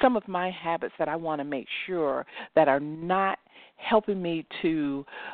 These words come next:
uh, create a successful business and keep my business going. I wanna make sure that those habits are not in my, uh, habit profile any longer. And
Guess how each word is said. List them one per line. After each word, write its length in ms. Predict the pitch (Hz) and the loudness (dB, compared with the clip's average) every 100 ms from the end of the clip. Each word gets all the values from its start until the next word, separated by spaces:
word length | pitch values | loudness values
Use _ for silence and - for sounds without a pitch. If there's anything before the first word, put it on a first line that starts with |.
| - | 0
uh, 240 | 165 143 135 | 6 8 8
create 420 | - 226 214 202 - | 6 6 6 6 2
a 80 | - | -2
successful 480 | 151 - 151 - 147 | -6 0 0 0 -4
business 420 | 143 139 - 131 - | 0 0 0 -2 -2
and 140 | 139 | -6
keep 200 | - 214 | -4 -4
my 160 | - 156 | 0 0
business 380 | 143 143 135 131 - | 0 -4 -4 -8 2
going. 240 | 147 135 | 4 6
I 60 | 160 | 6
wanna 220 | 254 247 | 4 4
make 160 | 175 - | 0 0
sure 80 | 165 | 0
that 160 | 135 - | 0 2
those 160 | 139 135 | 0 0
habits 500 | - 165 151 147 - - | 2 6 6 6 0 2
are 260 | 151 131 123 123 | 4 6 4 0
not 480 | 147 160 180 185 - | 0 6 6 6 2
in 180 | 175 156 | 0 2
my, 420 | 143 143 143 143 - - - - | 2 4 4 2 -2 -10 -12 -2
uh, 200 | - 139 | 2 2
habit 520 | 131 - 165 160 - - | 2 4 6 6 4 4
profile 600 | 151 135 135 127 123 - - | 4 4 6 8 8 6 2
any 420 | 175 175 170 170 - | 0 0 -4 -6 -8
longer. 640 | 143 151 147 143 - 117 - | -2 4 4 2 -2 -2 0
And 120 | 165 | -2